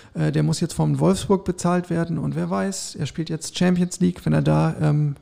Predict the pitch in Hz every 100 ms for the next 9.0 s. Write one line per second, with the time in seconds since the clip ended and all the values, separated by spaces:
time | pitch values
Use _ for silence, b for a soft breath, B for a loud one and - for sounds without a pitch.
0 | - 160 156 156 165 156 175 - 190 175
1 | 175 - B B B B B B 165 175
2 | - - 165 156 156 165 180 - 190 175
3 | 170 160 160 170 165 - 170 151 151 180
4 | 165 147 147 147 - 185 180 160 170 143
5 | 156 147 160 165 156 - 185 196 196 180
6 | 175 156 151 165 151 147 - 185 196 190
7 | 190 - B B B B B B B 156
8 | 156 156 156 139 - - 160 151 147 -